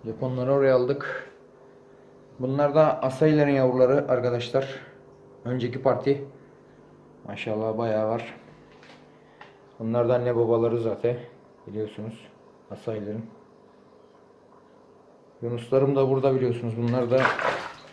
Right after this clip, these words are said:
hop. Yunuslarımın da yavrularını aldım Allah'ın izniyle.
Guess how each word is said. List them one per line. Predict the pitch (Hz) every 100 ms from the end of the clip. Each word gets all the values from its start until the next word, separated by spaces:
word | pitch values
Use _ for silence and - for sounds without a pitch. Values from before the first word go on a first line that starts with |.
| 92 101
hop. | 139 147 - - - - - - - - - - - - - - _ _ - _ _ _ _ - - - - - _ - -
Yunuslarımın | 117 113 - 127 135 127
da | 123
yavrularını | 120 120 117 123
aldım | 120 110 135 - - - 101
Allah'ın | 101 107
izniyle. | 107 101 107 110